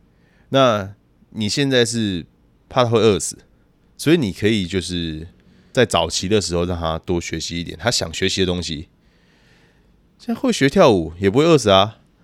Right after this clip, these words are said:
现在演舞台剧可能会辛苦一点，但也不会饿死啊。我相信未来的路可能有非常多种，那每个行业都有转型的机会，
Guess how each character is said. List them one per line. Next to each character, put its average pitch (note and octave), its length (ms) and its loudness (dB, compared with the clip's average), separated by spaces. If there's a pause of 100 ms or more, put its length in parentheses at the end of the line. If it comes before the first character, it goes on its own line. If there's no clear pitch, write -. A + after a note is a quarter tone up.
(140)
现 - 120 -20
在 G3+ 40 4
演 E3+ 160 0
舞 C#3+ 80 2
台 A#2 200 6
剧 B2+ 480 -2 (180)
可 - 100 2
能 A#2+ 80 6
会 - 80 8
辛 - 160 2
苦 B2+ 160 2
一 C3 40 6
点， F#2+ 120 -2
但 G3+ 120 4
也 B2 80 4
不 F#2+ 80 0
会 A2 80 6
饿 G#2+ 120 2
死 - 140 -4
啊。 - 220 -8 (460)
我 F#2 60 -4
相 E3 240 0
信 B2 320 -2 (100)
未 E3+ 140 4
来 A2+ 120 6
的 G#2+ 80 4
路 A#2+ 120 0
可 - 180 -8
能 F#2+ 100 -4
有 G#2+ 80 -2
非 A2 160 0
常 F2+ 120 0
多 E2+ 220 -6
种， - 180 -8 (680)
那 G3 100 0
每 A#2+ 160 2
个 F#2+ 80 -2
行 G2 160 -2
业 C#3+ 100 0
都 B2+ 140 2
有 A2 80 2
转 F2+ 180 2
型 F#2 200 -4
的 F#2+ 40 -2
机 E2+ 200 -6
会， D#2+ 260 -8